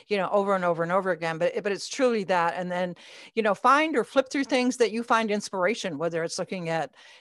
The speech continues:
you know, a new wardrobe or looking at a new home. I think it's, it's finding the inspiration and, and then moving on with that as well. Now, here's a question I like, 'cause it's always like, you know, people go through all these hardships and then nobody really ever asked this, and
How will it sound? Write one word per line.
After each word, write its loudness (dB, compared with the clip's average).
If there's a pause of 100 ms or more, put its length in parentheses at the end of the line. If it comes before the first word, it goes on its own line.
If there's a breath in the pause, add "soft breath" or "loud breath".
(100)
you -10
know, -4
a -4
new -4
wardrobe 2
or -2
looking -8
at -8
a -10
new -12
home. 2 (140)
I -4
think 0
it's, 0
it's -6
finding 2
the -4
inspiration -4 (440 loud breath)
and, -4
and -6
then -6
moving -4
on -6
with -10
that 0
as -12
well. -2 (280 loud breath)
Now, 2
here's 6
a 0
question 2
I 2
like, 0
'cause -6
it's -2
always 2
like, 2
you -8
know, -4
people -6
go 2
through 2
all 4
these -2
hardships 0
and -4
then 0
nobody 0
really 4
ever 4
asked -2
this, -4 (120)
and -2